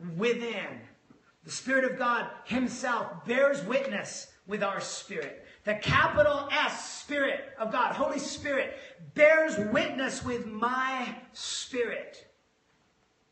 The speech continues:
that we are children of God. And then if we are children, we are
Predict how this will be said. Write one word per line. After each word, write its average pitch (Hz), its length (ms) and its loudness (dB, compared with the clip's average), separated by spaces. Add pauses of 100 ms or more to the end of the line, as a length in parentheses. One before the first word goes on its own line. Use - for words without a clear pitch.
(280)
that 175 180 -4
we 185 140 -4
are 170 80 -6
children 175 400 -10
of 147 80 -12
God. 165 240 -10
And 156 120 -12
then 160 140 -12
if 156 160 -16
we 165 80 -10
are 156 80 -8
children, 147 580 -12 (300)
we 151 560 -10
are 139 500 -8